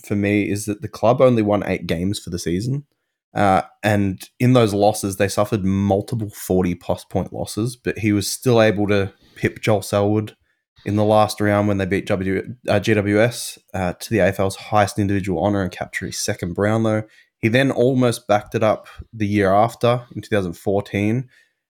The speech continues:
Now, I mentioned this in, I think it was last week's episode when we were talking about, um, Gary Ablett and Geelong. Two thousand fourteen was the year that he, up until round sixteen,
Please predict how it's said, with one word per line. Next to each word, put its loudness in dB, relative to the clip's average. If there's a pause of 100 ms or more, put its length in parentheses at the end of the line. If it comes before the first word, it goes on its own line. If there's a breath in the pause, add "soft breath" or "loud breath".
(100)
Now, 0
I 2
mentioned 2
this -2
in, 0
I -12
think -10
it -2
was 0
last 2
week's -2
episode -4
when -2
we -2
were -2
talking -4
about, -2 (240)
um, 0
Gary 2
Ablett -4
and -2
Geelong. 2 (760 soft breath)
Two -2
thousand 4
fourteen 2
was 0
the 0
year 4
that -2
he, 0
up 0
until 0
round 2
sixteen, 0